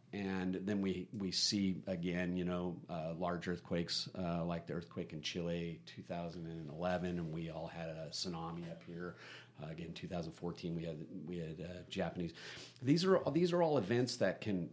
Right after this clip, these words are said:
that can increase or decrease prevailing currents,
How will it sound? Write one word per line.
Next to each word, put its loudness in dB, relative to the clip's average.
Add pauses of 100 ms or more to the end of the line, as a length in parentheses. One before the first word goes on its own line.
(160)
that 0
can -2
increase 4
or 4
decrease 2 (200)
prevailing 2
currents, 2